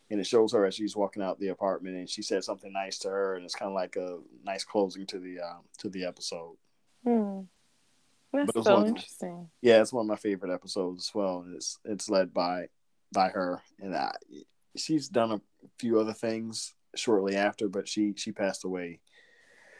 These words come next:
Speaker 1: as
Speaker 2: Oh.
Speaker 1: well. Yeah.
Speaker 2: I think Helen Foley's the name of the teacher in the Twilight Zone movie.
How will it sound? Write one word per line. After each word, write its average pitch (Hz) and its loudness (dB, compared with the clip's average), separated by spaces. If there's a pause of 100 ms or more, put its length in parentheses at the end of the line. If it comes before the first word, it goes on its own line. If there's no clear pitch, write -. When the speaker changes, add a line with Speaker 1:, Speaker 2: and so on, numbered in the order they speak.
(600)
Speaker 1:
as 117 6
Speaker 2:
Oh. - 6
Speaker 1:
well. 98 6 (680)
Yeah. 92 2 (960)
Speaker 2:
I 240 10
think 294 4
Helen 220 2
Foley's 202 2
the 196 -2
name 170 2
of 160 -6
the 160 4
teacher 165 2
in 156 0
the 151 -2
Twilight - -2
Zone 147 -6
movie. 151 -8